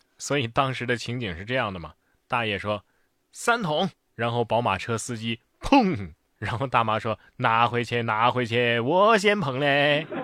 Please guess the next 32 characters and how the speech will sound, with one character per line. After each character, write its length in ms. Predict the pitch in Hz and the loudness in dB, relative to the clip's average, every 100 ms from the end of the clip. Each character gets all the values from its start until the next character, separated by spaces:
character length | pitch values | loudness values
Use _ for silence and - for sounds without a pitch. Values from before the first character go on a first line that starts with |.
| - - - - 131 | -6 -4 -4 -4 -2
我 80 | 139 | 0
觉 80 | 151 | 0
得 100 | 147 | 0
这 140 | 147 | 0
条 160 | 123 123 | -2 -2
新 160 | 139 | -2
闻 160 | 127 120 | -4 -4
可 140 | - | -4
以 200 | 117 101 | -2 -2
出 240 | 95 - 135 | -4 -6 -6
一 60 | |
个 160 | 123 123 | -2 -4
数 160 | 127 113 | -4 -4
学 160 | 107 | -4
题 240 | 113 - 104 | -6 -10 -10
了。 200 | 107 - _ _ _ | -10 -12 _ _ _
说 280 | - 196 - _ | 0 0 0 _
在 360 | 175 160 147 | 4 4 4
四 240 | 143 - 180 | 0 -2 -2
川 240 | 160 180 | 0 0
一 60 | 156 | 2
个 100 | 165 | 2
麻 180 | 139 160 | 4 2
将 160 | 147 | 2
馆 240 | 110 117 156 | 2 2 2
里 200 | 107 - | -2 -6
有 220 | 117 113 | -2 -2
七 380 | 110 - - 262 | -2 -4 -2 0
张 240 | 202 147 127 | 0 -2 0
麻 160 | 104 | 0
将 180 | 117 90 | 0 -2
桌， 280 | 90 110 | -4 -8